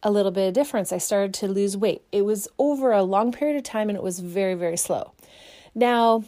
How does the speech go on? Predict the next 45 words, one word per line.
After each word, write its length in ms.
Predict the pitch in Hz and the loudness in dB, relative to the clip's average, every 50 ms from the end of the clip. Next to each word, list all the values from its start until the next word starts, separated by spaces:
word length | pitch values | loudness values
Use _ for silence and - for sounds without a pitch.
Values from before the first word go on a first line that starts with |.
| - _ _ _ _ _ - - - - _ _ | -10 _ _ _ _ _ -20 -20 -20 -20 _ _
my 220 | - 233 240 233 233 | -2 0 2 2 2
husband 640 | - - 302 330 330 - - 392 370 359 349 320 - | 2 4 4 4 4 2 2 2 2 2 0 -2 -2
came 340 | - - 269 262 247 233 | 0 2 2 4 4 4
back, 640 | 202 196 170 170 - - - _ - - - - - - | 4 2 2 2 0 -2 -4 _ -12 -8 -8 -8 -6 -6
uh, 240 | 202 196 185 180 180 | -4 -2 0 0 -2
from, 600 | 170 - - - - 214 196 185 185 185 185 185 - - - - 190 208 - - - | -2 -4 -10 -6 -2 0 2 2 2 0 0 -2 -4 -4 -6 -6 -8 -8 -10 -8 -4
uh, 160 | - 196 190 180 | -2 -2 -2 -2
three 260 | - - - 226 214 | -4 -4 -2 -2 0
weeks 320 | 196 202 185 190 - - | 0 0 -2 -2 -4 -4
away, 360 | 202 180 170 175 175 175 190 | -4 -2 -2 0 0 0 0
and 100 | 196 196 | 0 0
he 140 | 196 214 233 | -2 0 0
had 80 | 240 220 | 0 2
had 140 | 233 226 208 | 2 2 2
a 40 | |
friend 300 | 196 - - 180 185 185 | 0 -2 -2 -2 -2 -2
that 140 | 185 - - | -2 -4 -2
lost 400 | 180 180 175 170 175 - - - - | 0 0 0 0 0 -2 -6 -8 -8
a 120 | - - - | -6 -6 0
whack 320 | 185 202 185 185 - - | 2 2 2 2 0 -2
of 80 | 202 175 | -2 0
weight 240 | 185 180 175 - - | 0 -2 -2 -2 -2
on 160 | 185 180 180 | -2 -2 -4
keto, 460 | - - - 196 165 165 180 214 - - | -6 -4 -4 -2 0 2 2 2 2 2
and 180 | 214 208 208 | 0 0 2
then 140 | 220 214 214 | 2 0 2
his 220 | 214 208 202 - - | 0 0 -2 -2 0
family 480 | 247 247 262 254 254 240 226 226 220 - - - - - - - - - _ _ | 2 2 2 2 2 2 0 0 -2 -4 -12 -20 -20 -20 -20 -20 -20 -20 _ _
was 300 | - 208 220 214 202 196 | -2 0 2 2 0 0
getting 280 | 190 220 208 202 202 202 | 0 2 2 2 2 2
into 160 | 190 185 190 | 0 -2 -4
keto. 380 | - - - 196 175 180 170 170 | -6 -6 -4 -2 0 0 -2 -2
And 120 | 170 175 | -4 -4
so 380 | - - 208 196 190 190 180 - - _ _ _ _ _ _ _ _ _ _ _ _ _ - - - | -2 0 2 2 2 2 0 -4 -8 _ _ _ _ _ _ _ _ _ _ _ _ _ -12 -8 -4
I 140 | - 214 226 | 0 0 2
decided 580 | 233 247 - - 220 190 190 190 208 208 202 190 | 2 2 2 2 4 4 4 2 2 0 -2 -2
to, 520 | - - 202 196 196 196 196 196 196 196 190 | -2 -2 -2 0 0 0 0 0 -2 -2 2
well, 180 | 208 226 226 220 | 4 4 6 6
my 100 | 220 196 | 4 2
husband 340 | - 254 262 254 262 226 | 2 2 2 2 0 -2
was 140 | 208 185 - | -2 -4 -4
feeding 280 | - 220 202 190 185 170 | -4 -4 -4 -4 -4 -6
me, 120 | 165 190 | -4 -2
<laughs> 0 | |
so 360 | 160 - - - 254 262 - | 0 2 6 6 6 6 6